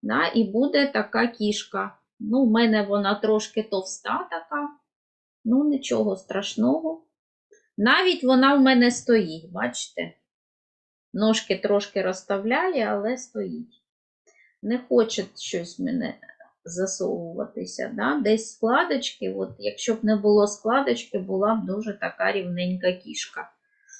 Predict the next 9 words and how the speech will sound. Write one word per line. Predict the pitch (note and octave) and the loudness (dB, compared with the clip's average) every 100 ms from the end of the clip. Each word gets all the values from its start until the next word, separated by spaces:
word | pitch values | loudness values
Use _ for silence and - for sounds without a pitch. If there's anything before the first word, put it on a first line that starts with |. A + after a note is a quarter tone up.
| - | -6
Навіть | F#3+ G#3+ G#3+ G3+ | 2 6 6 4
вон | F3+ E3+ | 2 0
лапку | D#3+ F#3+ C4+ - B3 A#3+ | 2 2 2 2 4 6
вона | A#3 A3 A3 G#3 - | 6 4 4 2 -2
в | G3 | 0
мене | G#3 G#3 G3 | 2 2 0
підняла, | G3 A3+ F3+ F#3+ G3 F#3 F3+ - _ | -4 -4 -4 -2 -2 -2 -4 -6 _
бачите, | - G3+ A#3 - - E3+ | -10 -6 -6 -8 -12 -8
оцю. | - - - E3+ | -6 -6 -8 -12